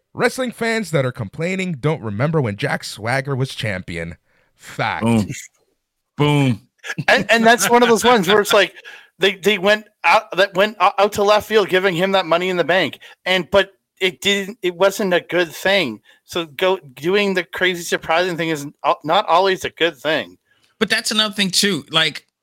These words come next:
Speaker 2: go back and watch some of the stuff, or just look back at the highlights of some of the stuff from the past and look at it now,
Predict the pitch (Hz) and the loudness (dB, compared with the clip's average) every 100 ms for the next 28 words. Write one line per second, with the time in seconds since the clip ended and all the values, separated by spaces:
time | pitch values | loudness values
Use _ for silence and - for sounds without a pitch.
0 | - 196 269 185 175 185 - 160 143 131 | -4 -2 0 0 -2 -2 -4 -4 -2 0
1 | 151 165 - 123 135 127 120 - 120 101 | -2 0 0 0 -2 -2 -2 0 -2 -4
2 | - _ _ _ _ _ - 180 175 175 | -10 _ _ _ _ _ -2 0 2 2
3 | 147 175 180 175 185 180 165 165 - 139 | 0 -2 -2 0 -2 -2 -2 -2 -2 -2
4 | 147 165 156 139 143 160 139 135 151 135 | 0 2 2 0 0 0 0 0 0 -2
5 | 147 123 110 139 143 135 - 143 139 147 | -4 -4 -4 -2 0 -2 -2 -2 0 -2
6 | 147 135 131 135 | -2 -2 0 -2